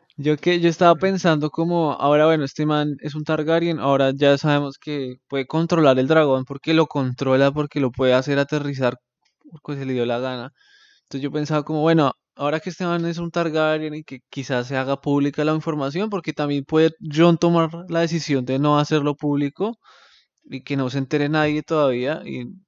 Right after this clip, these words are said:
pues no pasa nada, porque no creo que Sam se ponga a decirle y pues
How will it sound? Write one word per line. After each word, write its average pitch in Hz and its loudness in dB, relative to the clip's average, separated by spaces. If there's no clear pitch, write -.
pues 117 -12
no 120 -6
pasa 135 -4
nada, 156 2
porque 123 -12
no 120 -8
creo 135 -6
que 147 -6
Sam 131 0
se 139 -6
ponga 135 -2
a - 2
decirle 127 -2
y 127 -6
pues 123 -8